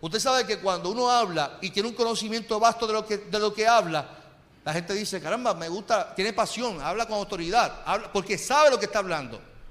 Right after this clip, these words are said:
¿No ha visto a alguien así que cuando le apasiona algo, lo habla como que y convence a la gente porque tiene autoridad de lo que está hablando? Pues la gente se asombraba porque lo que Jesús enseñaba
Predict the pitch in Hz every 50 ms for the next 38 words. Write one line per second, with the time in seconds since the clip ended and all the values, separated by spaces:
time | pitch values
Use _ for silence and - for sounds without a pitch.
0 | - - - - - - - _ _ - 165 196 247 269 - 277 269 269 262 233
1 | 254 254 247 240 - 262 - - 233 214 208 - - - 202 190 190 190 190 185
2 | 190 175 - 233 240 247 240 233 247 254 240 220 180 180 175 170 - - - -
3 | - 165 175 180 175 185 208 233 254 247 226 - 214 196 196 190 170 185 175 175
4 | 175 175 165 165 220 240 254 - 254 240 240 226 240 247 214 - 214 190 170 190
5 | 160 175 156 196 226 240 - - 214 208 202 208 233 233 220 - - - - -
6 | - 180 185 175 165 170 - 226 233 247 254 226 185 156 131 110 - - - -
7 | - - - - - _ - 185 208 202 208 202 185 208 240 233 277 277 269 208
8 | 269 254 240 254 277 269 262 220 175 156 - - - - - - 208 208 208 208
9 | 214 208 208 196 202 208 196 196 190 190 - 277 294 - 302 285 254 - 285 262
10 | 262 262 285 294 277 254 202 185 175 - - - - -